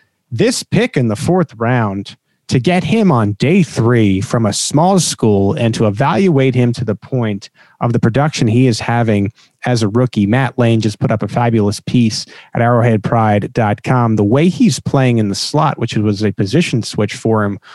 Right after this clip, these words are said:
when he came back from that clavicle injury, it has afforded the Chiefs to play Juan Thornhill, who's been a problem recovering from his injury, a little bit less. In this game in particular, Snead had five targets, only twenty-three yards,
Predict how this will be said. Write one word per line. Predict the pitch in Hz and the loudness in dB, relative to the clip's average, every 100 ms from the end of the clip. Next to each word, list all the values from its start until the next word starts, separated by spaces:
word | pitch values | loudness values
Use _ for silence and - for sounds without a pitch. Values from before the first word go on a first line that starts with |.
| - | -10
when | - 123 | -2 -2
he | 113 | -2
came | 117 107 | -2 -2
back | 123 139 - | 0 0 -2
from | 110 | -6
that | 98 95 | -6 -6
clavicle | 156 196 156 113 110 | -4 -2 -2 0 0
injury, | 107 110 104 | 2 2 2
it | 110 | 0
has | 104 | -2
afforded | 104 - 208 151 | -6 -2 0 0
the | 196 | -2
Chiefs | - 160 127 | 0 0 0
to | - | -4
play | - - 131 | -4 -2 0
Juan | 120 127 135 - | 0 0 -2 -2
Thornhill, | 143 143 117 110 | 0 2 2 2
who's | 113 104 | 2 0
been | 120 | -2
a | 107 | -4
problem | - 139 170 143 104 - - - | -2 -2 0 -2 -4 -8 -20 -8
recovering | 123 131 117 113 101 | -4 -2 0 0 -2
from | 117 110 | -2 0
his | 107 | 0
injury, | 110 107 113 | 0 2 2
a | 110 | 2
little | 107 143 | 2 2
bit | 123 104 127 | 2 0 2
less. | 135 156 123 - - - _ | 2 2 -2 -6 -12 -20 _
In | 135 | 0
this | 147 156 | 2 2
game | 190 175 | 2 2
in | 143 | 2
particular, | 127 113 156 160 131 107 110 - - - _ | 2 0 0 0 0 2 0 -2 -12 -20 _
Snead | - 151 156 | -4 2 2
had | 151 123 | 2 0
five | 110 135 151 139 | 0 0 0 0
targets, | 139 139 117 120 - | 0 2 2 0 0
only | 165 156 139 | 2 2 2
twenty-three | - 156 214 - 185 | 0 2 2 2 0
yards, | 131 110 101 107 131 | 2 2 0 -2 -4